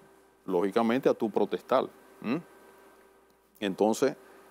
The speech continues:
el, el paro está justificado. Los, la metodología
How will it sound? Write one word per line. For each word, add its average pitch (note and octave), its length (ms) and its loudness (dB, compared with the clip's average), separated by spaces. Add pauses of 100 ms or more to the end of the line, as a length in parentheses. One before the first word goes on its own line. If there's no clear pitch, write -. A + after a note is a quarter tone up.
(360)
el, A2 400 2
el G#2+ 160 2
paro B2+ 360 2
está A2+ 280 2
justificado. A2+ 840 0 (580)
Los, G#2+ 560 0 (320)
la A#2 200 4
metodología A#2+ 1600 2